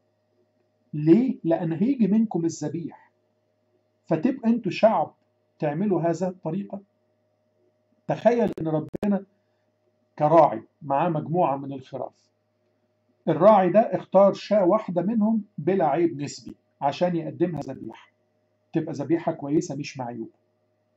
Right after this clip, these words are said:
ويحبسها لليوم الرابعتاشر، بمعنى إن بقية الخراف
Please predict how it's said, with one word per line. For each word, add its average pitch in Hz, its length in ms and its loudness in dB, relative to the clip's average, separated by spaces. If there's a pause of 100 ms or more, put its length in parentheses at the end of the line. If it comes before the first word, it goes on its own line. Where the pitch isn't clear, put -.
(560)
ويحبسها 156 600 0
لليوم 165 400 2
الرابعتاشر، 135 880 -10
بمعنى 143 320 -4
إن 139 180 -12
بقية 165 360 -4
الخراف 156 540 -6